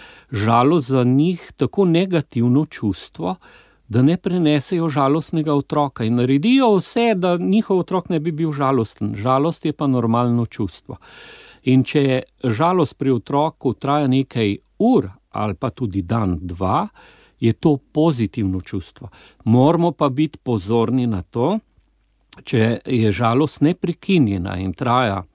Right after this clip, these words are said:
en teden, dva, štirinajst dni in se otrok ne more iz žalosti izkopati, takrat pa poiščemo pomoč. No, in zdaj imamo ogromno staršev, ki se boji,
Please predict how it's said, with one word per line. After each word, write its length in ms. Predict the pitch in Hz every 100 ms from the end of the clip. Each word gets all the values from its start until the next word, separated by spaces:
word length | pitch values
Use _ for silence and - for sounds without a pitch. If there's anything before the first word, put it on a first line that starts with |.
| _ _ _ _ _ 113
en 220 | 123 120
teden, 380 | 131 120 107 101
dva, 220 | 98 120
štirinajst 640 | 110 - 127 123 107 95 87
dni 400 | 107 139 170 180 -
in 600 | - 135 127 123 127 123 120
se 400 | - - - 123
otrok 440 | 120 113 143 147 143
ne 140 | 135
more 320 | 123 110 127 156
iz 240 | - 117 101
žalosti 720 | 110 107 131 - - 131 120 120
izkopati, 640 | 98 - 104 101 196 - - - _ -
takrat 320 | 113 - 160
pa 140 | - 147
poiščemo 640 | - 123 117 - 127 113
pomoč. 540 | - 107 101 90 - - - - - -
No, 160 | 151
in 80 | 196
zdaj 220 | 165 196 190
imamo 380 | 180 180 180 151
ogromno 400 | 151 165 175 139
staršev, 560 | - 147 160 - 139
ki 140 | - 131
se 160 | -
boji, 640 | 117 107 113 139 196 165